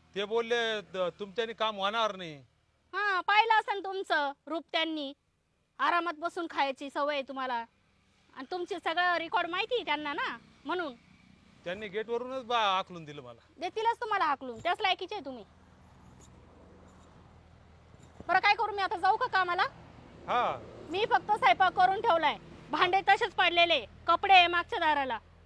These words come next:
Speaker 2: अंगण वगैरे झाडून घ्या मागचं.
Speaker 1: चालतंय, चालतंय.
Speaker 2: हं? तेवढं तरी हालचाल करा.
Speaker 1: हा, नाही.
Speaker 2: ती डेअरी जरा मध्ये व जाईल.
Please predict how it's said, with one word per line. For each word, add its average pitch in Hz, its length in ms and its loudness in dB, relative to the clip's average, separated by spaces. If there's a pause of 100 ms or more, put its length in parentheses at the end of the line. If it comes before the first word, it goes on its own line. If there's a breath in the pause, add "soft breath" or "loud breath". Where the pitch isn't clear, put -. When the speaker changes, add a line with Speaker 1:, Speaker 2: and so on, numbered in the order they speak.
(440)
Speaker 2:
अंगण 359 320 0
वगैरे 370 280 4
झाडून 349 320 -2
घ्या 330 140 0
मागचं. 285 360 -6 (500)
Speaker 1:
चालतंय, 170 300 -6
चालतंय. 143 380 -10 (200)
Speaker 2:
हं? 554 180 -6 (300)
तेवढं 392 220 6
तरी 403 220 4
हालचाल 339 380 0
करा. 277 280 0 (180)
Speaker 1:
हा, 190 220 0
नाही. 190 160 -12 (140)
Speaker 2:
ती 339 80 -8
डेअरी 330 280 0
जरा 339 200 2
मध्ये 359 280 -4
व 311 100 -2
जाईल. 262 300 -6